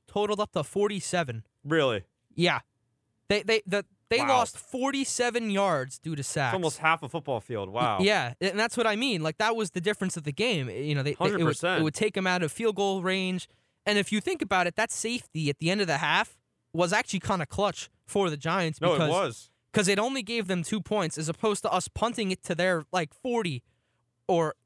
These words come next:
Speaker 1: our forty and giving them a good opportunity to, and good field goal and good,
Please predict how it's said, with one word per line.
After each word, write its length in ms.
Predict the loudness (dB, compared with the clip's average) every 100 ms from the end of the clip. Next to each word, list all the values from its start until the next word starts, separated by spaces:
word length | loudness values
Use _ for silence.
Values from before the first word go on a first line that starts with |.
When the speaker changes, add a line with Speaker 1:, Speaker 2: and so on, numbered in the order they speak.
| _
Speaker 1:
our 320 | 2 4 2
forty 480 | -4 -4 -4 -4 -6 -10 _ _ _ -2
and 200 | 0 2
giving 240 | 2 2
them 160 | 0 -2
a 60 |
good 200 | 0 0
opportunity 580 | 0 -2 -6 -4 -2 -2
to, 100 | -4 -2
and 180 | -2 0
good 160 | -2
field 240 | 0 -2 0
goal 180 | -2 -2
and 180 | -4 -2
good, 180 | -4